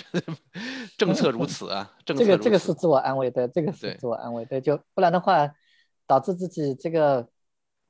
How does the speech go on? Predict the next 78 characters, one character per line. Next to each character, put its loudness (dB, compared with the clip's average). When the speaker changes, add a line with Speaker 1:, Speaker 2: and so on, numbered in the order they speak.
Speaker 2:
吃 -2
不 2
好 2
睡 -2
不 0
好， -2
那 -8
就 -10
没 -4
有 0
太 -6
大 -2
意 -2
义 -4
了。 -2
Speaker 1:
对， -4
对， -8
现 -2
在 -2
我 -2
觉 -2
得 0
最 0
好 -2
的 -2
方 -2
法 -2
呢， -6
就 -6
是 -8
自 -6
我 -4
安 0
慰 0
一 -6
下 -4
啊， -6
<laughs> -
不 -14
要， -2
不 0
要 4
把 0
自 -6
己 -6
真 -2
的， 0
呃， -2
办 0
法 0
也 0
没 0
有， -2
然 -4
后 -4
把 -4
自 -12
己 -12
情 -10
绪 -6
搞 -4
得 -6
很 -12
差， -4
对 -8
房， -4
投 -10
资 -6
房 -6
地 -4
产 -8
这 -18
件 -4
事 -8
情 -10
形 -10
成 -10
了 -6